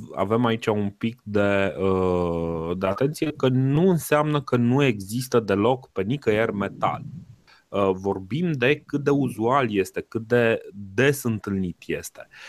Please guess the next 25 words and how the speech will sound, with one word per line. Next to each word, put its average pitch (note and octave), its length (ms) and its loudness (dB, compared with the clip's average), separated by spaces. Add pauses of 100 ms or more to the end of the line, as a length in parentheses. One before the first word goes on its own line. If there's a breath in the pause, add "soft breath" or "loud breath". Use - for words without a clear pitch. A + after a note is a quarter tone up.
(180 loud breath)
Și - 160 0
o E3+ 60 6
să E3 140 0
vedem C3+ 360 4
că C3+ 260 4
după B2 360 2
Neolitic, A2 800 2 (140)
uh, A2 640 4 (140)
se - 240 0
trece B2 800 -2
aproape G2 420 -2
natural F#2 680 0
în, F2 320 0
uh, D#2+ 300 -6 (220)
Eneolitic, A2+ 840 0
care C#3+ 280 2
este C#3 380 2
deja A#2 480 2
prima A#2+ 420 -2
epocă A#2+ 420 -2
cu - 80 -6
nume A2+ 260 2
de G#2+ 140 0
metal. G#2+ 540 -2 (520 soft breath)
Eneolitic F#2+ 840 2